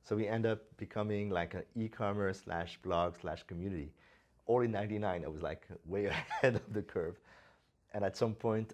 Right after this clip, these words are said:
I, um, I kind of, uh, sold part of his business, and I decided to run the blog and, and make it out a living. We were one of the first, um,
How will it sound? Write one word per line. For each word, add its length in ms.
I, 300
um, 400
I 80
kind 380
of, 200
uh, 580
sold 560
part 160
of 80
his 160
business, 500
and 200
I 120
decided 520
to 100
run 280
the 80
blog 380
and, 300
and 160
make 160
it 100
out 120
a 60
living. 460
We 120
were 80
one 180
of 60
the 100
first, 460
um, 380